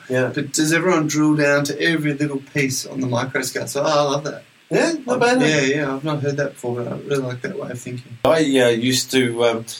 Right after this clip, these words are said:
Speaker 1: fly on those little planes with, uh, back in the day, uh, Alan Mitchell, who used to work for the N T Police, and we used to, I used to D J the blue light discos for
Speaker 2: Oh,
Speaker 1: the
Speaker 2: wow.
Speaker 1: Aboriginal communities.
Speaker 2: Oh, wow.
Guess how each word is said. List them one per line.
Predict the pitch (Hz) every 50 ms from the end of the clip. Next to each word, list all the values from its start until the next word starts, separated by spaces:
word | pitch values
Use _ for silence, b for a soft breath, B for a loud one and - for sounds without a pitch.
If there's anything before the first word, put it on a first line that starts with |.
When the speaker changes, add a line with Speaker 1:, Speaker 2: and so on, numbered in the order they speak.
| - - - _
Speaker 1:
fly | - - - 135 131 131 131
on | 127 123
those | 123 123 123 123 120
little | 131 147 135 127
planes | 123 - - 151 143 135 135 135 135 131 127 123 123
with, | 131 127 120 120 113 - -
uh, | 123 120 120 117 - - b b b b b b -
back | 143 160 160 -
in | 175 160
the | 147 139
day, | 131 131 123 127 135 151 151 147 - - - _
uh, | - 127 127 123 120 120 120 117 -
Alan | 143 147 143 131 127 127
Mitchell, | 151 165 160 - - 139 131 123 127
who | 131
used | 123 135 127 -
to | 127
work | 120 127 120 -
for | -
the | 117 120 120
N | 123 123
T | - 135 120
Police, | 110 - 120 117 127 131 135 135 -
and | 151 139
we | 151 170 208
used | - - - - -
to, | 190 180 175 165 B B B B
I | 165
used | 190 196 190 190
to | 190 175 165
D | - 180 185 180
J | 165 185 170 170
the | 165
blue | 156 170 175 175
light | 170 165 165 - 156
discos | 175 - - - 160 127 117 117 117 -
for | - 135 131 127 127 190
Speaker 2:
Oh, | 208
Speaker 1:
the | 202 185
Speaker 2:
wow. | 156 160
Speaker 1:
Aboriginal | - 165 170 156 160 160 156
communities. | - - 156 156 175 196 190 170 151 131 - - - -
Speaker 2:
Oh, | 208 226 220 214
wow. | 202 185 196 226 262 262 - - - 123 117